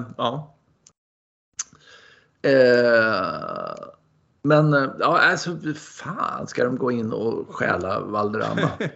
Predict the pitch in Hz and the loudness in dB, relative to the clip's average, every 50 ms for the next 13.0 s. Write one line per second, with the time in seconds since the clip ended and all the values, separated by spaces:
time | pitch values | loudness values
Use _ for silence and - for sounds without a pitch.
0 | - _ _ _ _ _ _ _ _ _ _ _ _ _ _ _ - - 110 120 | -12 _ _ _ _ _ _ _ _ _ _ _ _ _ _ _ -10 -8 -4 -2
1 | 127 147 160 170 160 160 147 165 156 123 123 127 127 135 131 131 127 127 160 185 | 2 2 2 2 2 0 -2 -2 -2 -2 -2 -4 -4 -6 -8 -8 -4 0 0 0
2 | 190 180 - - 214 214 190 165 139 123 113 127 147 170 151 120 110 113 127 151 | 0 0 -2 -2 0 0 0 -2 -2 -2 -2 -2 -4 -4 -6 -6 -6 -4 -2 -2
3 | 165 165 - 202 220 226 214 175 156 147 131 117 - - 175 190 175 127 107 98 | -2 -2 -2 -2 -2 -2 -2 -2 -2 -4 -4 -6 -4 -4 -2 0 0 0 -2 -2
4 | 98 - _ _ - - - - - - - 120 139 147 139 175 156 - 135 113 | -6 -10 _ _ -14 -14 -12 -12 -10 -10 -8 -8 -6 -4 -2 -4 -2 -2 -2 -4
5 | 107 104 104 104 95 98 92 87 - 95 117 147 175 175 160 127 101 92 90 - | -2 -4 -4 -4 -2 -2 -2 -2 -2 -2 -2 -2 0 -2 -2 -2 -2 -2 -4 -4
6 | - 101 87 85 - - 98 85 82 - - - _ _ _ - 92 87 85 - | -6 -6 -6 -6 -6 -6 -8 -8 -8 -10 -18 -20 _ _ _ -8 -8 -8 -8 -4
7 | - 123 143 165 151 117 110 123 143 160 170 165 165 165 151 151 151 147 143 147 | -2 0 0 0 0 0 -2 0 0 0 0 0 0 0 0 0 -2 -2 -2 0
8 | 143 139 139 135 127 123 127 131 139 156 160 - 95 90 - 104 101 95 - - | 0 0 2 2 2 2 2 2 0 0 -2 -4 -4 -6 -6 -8 -8 -8 -6 -4
9 | 104 104 110 110 110 110 - 95 92 92 95 87 85 82 80 80 80 87 98 131 | -2 0 0 0 -2 -2 -4 -4 -2 0 0 0 0 0 -2 -4 -4 0 2 2
10 | 156 180 170 - - - - _ - 135 127 123 123 - 113 110 104 98 92 - | 4 2 2 -2 -10 -20 -14 _ -6 -6 -4 -4 0 0 0 2 0 0 2 4
11 | 147 175 190 - 247 233 165 117 98 87 90 87 92 90 - - - 117 101 98 | 4 4 4 4 4 4 4 4 4 2 2 0 0 -2 -4 -6 -6 -4 -4 -2
12 | 98 104 101 113 151 151 190 175 156 147 127 117 113 113 - 117 117 110 98 98 | -2 0 0 0 0 0 0 0 0 0 -2 -2 -2 -4 -2 -2 0 0 0 -2